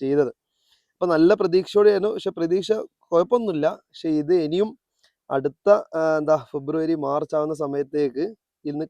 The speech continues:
കൊത്തേണ്ട ഇഞ്ചിയാണ്. പക്ഷെ അതിൻ്റെ മൊത്തം ഇലകളൊക്കെ കരിഞ്ഞു പോയത് ആ-, ആയതുകൊണ്ടാണ് ഇത്രത്തോളം വിളവ് കുറയാനുള്ള കാരണം ട്ടോ. ഇത് നല്ല രീതിയിൽ വിളവുണ്ടാവുന്ന മഹിമ, മഹിമ എന്ന് പറയുന്ന ഒരു ഇഞ്ചി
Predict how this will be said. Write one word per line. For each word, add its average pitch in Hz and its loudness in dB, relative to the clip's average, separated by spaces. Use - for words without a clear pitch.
കൊത്തേണ്ട 165 -2
ഇഞ്ചിയാണ്. 139 -2
പക്ഷെ 156 -4
അതിൻ്റെ 135 -2
മൊത്തം 147 -4
ഇലകളൊക്കെ 139 -2
കരിഞ്ഞു 135 -4
പോയത് 143 0
ആ-, 131 -2
ആയതുകൊണ്ടാണ് 139 -2
ഇത്രത്തോളം 165 0
വിളവ് 143 -2
കുറയാനുള്ള 165 0
കാരണം 117 -2
ട്ടോ. 120 -16
ഇത് 143 -10
നല്ല 143 0
രീതിയിൽ 170 2
വിളവുണ്ടാവുന്ന 147 -4
മഹിമ, 135 -2
മഹിമ 135 -4
എന്ന് 143 -4
പറയുന്ന 139 -2
ഒരു 131 -4
ഇഞ്ചി 120 -8